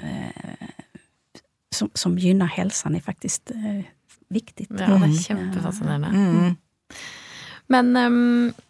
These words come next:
Speaker 2: nå har vi jo snakket litt om negative konsekvenser av, eh, ja, hva skal man si, altså, mangler i morskosthold for eksempel under graviditeten, men er det, eh, hvilke ting kan man egentlig påvirke når man er gravid? For,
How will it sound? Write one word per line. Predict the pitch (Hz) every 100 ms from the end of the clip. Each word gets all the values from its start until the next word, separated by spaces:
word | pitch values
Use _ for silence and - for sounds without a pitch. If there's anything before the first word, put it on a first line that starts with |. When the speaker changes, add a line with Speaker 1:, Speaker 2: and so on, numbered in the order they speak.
| _ - - 214
Speaker 2:
nå | 233
har | 208
vi | 196
jo | 196
snakket | 190 175
litt | 175
om | 170
negative | 180 165 160 160
konsekvenser | 165 165 170 165 - 220 254 -
av, | 175 170 165 165
eh, | - - - 57 53 - - -
ja, | - - -
hva |
skal | -
man | 165
si, | 160 165 285 -
altså, | 175 165 160 - - - _ _ -
mangler | 214 202 202 202
i | 196 190
morskosthold | 185 180 - 165 180 170
for |
eksempel | 175 175 170 185 185
under | 175 165
graviditeten, | 170 170 185 170 - 214
men | 202 202 - - - -
er | 160 156
det, | 175 180 185 - -
eh, | 175 170 165 160 156
hvilke | 165 - -
ting | 175 196
kan | - 160 139
man | 143 170 190
egentlig | 147 147 214
påvirke | - 165 156 - - 254 -
når | 202
man | 202 185
er | 170 175
gravid? | 202 214 262
For, | -